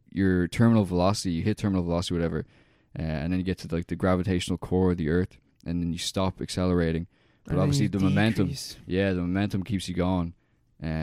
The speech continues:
Speaker 1: and eventually you, uh, hit the other side. But by the time you hit the other side, you can just, like, get up and walk away.
Speaker 2: Wild.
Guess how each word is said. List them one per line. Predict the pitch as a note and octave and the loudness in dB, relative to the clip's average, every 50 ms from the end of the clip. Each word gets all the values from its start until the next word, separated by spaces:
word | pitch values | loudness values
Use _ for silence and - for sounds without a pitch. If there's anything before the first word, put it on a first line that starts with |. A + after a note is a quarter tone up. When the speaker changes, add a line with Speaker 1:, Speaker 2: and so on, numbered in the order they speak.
| D#2 D#2+ - | -4 -4 -4
Speaker 1:
and | - E2+ | -4 -4
eventually | E2 F2 F2 F2+ - - - F2 E2+ E2+ - - _ _ _ - | -2 -2 -2 -2 -2 -2 -2 -2 -2 -4 -6 -10 _ _ _ -10
you, | - E2 E2 E2 D#2+ | -6 -2 0 0 0
uh, | D#2+ D#2 D#2 D2+ - - | 0 0 -2 -4 -6 -6
hit | - G#2 F#2+ E2+ | -6 -6 -4 -2
the | - F#2 | -2 -2
other | C#2 E2 | -2 -2
side. | - - F2+ E2 E2 E2 D#2 - | -2 0 0 2 2 2 0 -2
But | - D#2 | -2 -2
by | - E2+ | 0 0
the | D#2 D#2 | -2 0
time | - G2+ F#2 | 0 0 0
you | F2+ E2+ | 0 0
hit | G2 F2 | -2 -2
the | F2+ | -4
other | E2+ - E2 | -4 -4 -4
side, | - E2+ E2 D#2+ D2+ | -4 -2 -2 -2 -2
you | - | -4
can | - - | -6 -8
just, | - - D#2 - | -8 -8 -8 -8
like, | - E2+ - _ _ _ _ _ _ _ _ _ _ - | -8 -10 -12 _ _ _ _ _ _ _ _ _ _ -6
get | - E2 | -4 -4
up | D#2+ D#2+ | -2 -2
and | - D#2+ | -2 -2
walk | D#2 D#2 - - | -2 -2 -2 -2
away. | D2+ D#2 - F2+ - - | -2 -2 -2 -4 -6 -8
Speaker 2:
Wild. | - D3+ D3 C#3+ D3 D3+ D3 D3+ D3+ D3 C#3+ C#3+ C#3 C3+ B2+ - | -6 -2 2 4 6 8 8 8 8 6 6 4 2 0 -2 -6